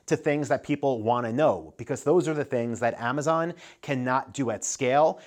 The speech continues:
because again, they sell everything. They don't go deep into any product type. And for us, the dropshipper, because we build niche-specific stores, we can do that. Customers appreciate that. And when we educate them, they buy from us. So you should be doing this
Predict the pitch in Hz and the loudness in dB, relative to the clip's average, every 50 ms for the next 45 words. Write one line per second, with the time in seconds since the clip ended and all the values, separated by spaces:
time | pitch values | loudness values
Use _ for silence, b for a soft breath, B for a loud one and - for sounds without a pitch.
0 | B B B 123 135 135 123 147 131 156 170 160 139 139 - 123 143 139 - - | B B B -2 0 0 0 0 0 0 0 0 0 -2 -2 -2 -2 0 2 4
1 | 156 151 143 - - - - 156 156 127 127 117 101 - 113 92 85 92 95 90 | 4 4 4 4 0 0 2 2 4 4 2 -2 -2 -2 -8 -8 -8 -10 -6 -2
2 | 120 135 143 147 139 - 143 120 104 92 - 139 147 160 156 - - 139 143 147 | 2 2 4 4 6 6 6 6 4 2 -6 -6 -6 -6 -6 -8 -8 -6 -6 -6
3 | 143 - - 135 127 120 107 - - 120 120 135 160 160 160 - 180 190 190 190 | -6 -6 -8 -6 -6 -6 -6 -2 2 6 6 6 6 4 2 0 0 0 0 -2
4 | - B B B B B B 135 135 127 - 135 127 - - 190 196 175 - - | -8 B B B B B B -2 0 0 2 2 2 4 6 6 6 4 2 -2
5 | - - - 113 123 107 139 175 190 190 - - 117 107 - 131 127 131 131 B | -6 -6 -4 -4 2 6 8 8 8 8 6 4 2 2 4 4 2 2 0 B
6 | B B B 131 - - 156 143 139 - 156 139 117 139 131 131 127 127 - - | B B B -8 -2 2 2 2 2 4 2 2 4 2 2 2 0 -4 -6 -8
7 | 127 113 - 127 - 120 - - - 185 175 147 135 123 113 - B B B B | -8 -4 -4 -4 -4 -6 -6 0 2 2 4 4 2 0 -2 -8 B B B B
8 | 107 101 143 160 147 - 165 160 139 117 127 127 123 135 131 131 131 - - - | 0 2 2 2 2 0 -4 -4 -2 0 0 4 6 6 6 6 6 4 -2 -12
9 | _ - - 151 143 - 147 147 135 117 123 117 - - 202 214 - - 139 135 | _ 2 2 4 4 2 -2 -2 -2 -2 -2 -2 -2 -2 -2 -2 -2 -2 -2 -2
10 | 120 117 120 123 113 113 120 120 - _ - 135 131 139 139 139 139 143 143 170 | -2 0 2 2 4 4 2 0 -2 _ -6 -4 -2 -2 -2 -2 -2 0 2 2
11 | 190 165 170 131 - 127 117 113 - 117 110 110 117 117 - 117 123 123 113 - | 2 2 0 -6 -4 -6 -6 -4 -4 -4 -4 -4 -6 -8 -8 -6 -6 -4 0 2
12 | 127 120 120 117 117 113 - - - 120 113 110 107 - - 107 - - - - | 4 4 4 4 2 -2 -6 -4 -2 -2 -2 -2 -4 -4 -2 -2 -2 -2 -4 -8
13 | - - - - 117 113 131 151 - - 139 135 123 131 135 131 127 131 131 117 | -8 -10 -10 -8 -6 -2 -2 -2 -2 -4 -6 -6 -6 -6 -4 -4 -4 -4 -4 -6
14 | - - | -6 -10